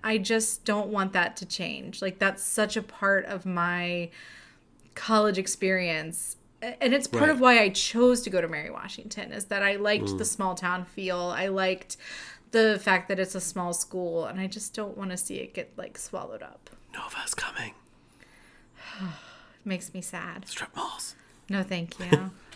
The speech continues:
Speaker 1: No,
Speaker 2: Good luck.
Speaker 1: thank you. There is, like, a big, um, antique mall. If you're into antiquing, downtown
Speaker 2: Mm.
Speaker 1: Fredericksburg is the place to go.
Speaker 2: There we go.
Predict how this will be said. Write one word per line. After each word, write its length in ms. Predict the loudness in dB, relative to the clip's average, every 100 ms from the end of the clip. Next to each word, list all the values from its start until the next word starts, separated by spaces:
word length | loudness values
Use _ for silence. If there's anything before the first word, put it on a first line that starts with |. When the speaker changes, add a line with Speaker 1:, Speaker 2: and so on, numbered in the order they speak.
| -16 -16 -18 -16 0
Speaker 1:
No, 120 | 6
Speaker 2:
Good 60 | 8
luck. 120 | 8
Speaker 1:
thank 280 | 6 2 0
you. 240 | -4 -4 -8 -8 -10 10
There 160 | 12 12
is, 160 | 12
like, 140 | 8 8
a 80 |
big, 200 | 10 10 10
um, 240 | 8 6
antique 480 | 2 2 2 0 2
mall. 320 | 2 2 0 2
If 120 | 10
you're 120 | 10
into 140 | 10
antiquing, 840 | 6 6 6 4 4 2 2 0 8
downtown 400 | 8 8 6 4
Speaker 2:
Mm. 20 |
Speaker 1:
Fredericksburg 760 | 4 4 2 0 2 4 2 0
is 180 | -6
the 180 | -2 -4
place 440 | -4 -6 -4 -2 -4
to 100 | -4
go. 240 | -4 -4
Speaker 2:
There 140 | -4 -2
we 80 | 2
go. 280 | 2 2